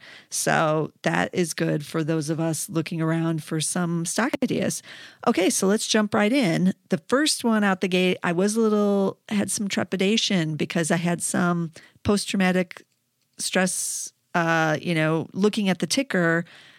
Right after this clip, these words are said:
from the Great Recession. So this one is A I G, ticker A I G,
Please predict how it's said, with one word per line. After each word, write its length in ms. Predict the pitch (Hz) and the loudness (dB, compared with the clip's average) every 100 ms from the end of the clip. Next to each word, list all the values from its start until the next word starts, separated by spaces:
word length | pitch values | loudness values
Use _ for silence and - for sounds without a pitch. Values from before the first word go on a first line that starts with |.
| _ | _
from 480 | - - 190 196 202 | -8 0 2 2 0
the 100 | 185 | 2
Great 220 | 185 - | 2 2
Recession. 460 | 170 - 208 - - - | -2 0 0 -2 -6 -8
So 220 | - 175 | -2 0
this 260 | 170 208 - | 2 0 2
one 160 | 247 | 2
is 300 | 226 196 180 - | 2 0 0 0
A 180 | 175 175 | 0 2
I 120 | 202 | 0
G, 480 | 202 165 165 180 - | 0 0 0 -2 -4
ticker 340 | - 170 175 - | -4 0 0 2
A 200 | 165 165 | 2 2
I 100 | 175 | 0
G, 460 | 180 214 175 180 | 0 0 2 0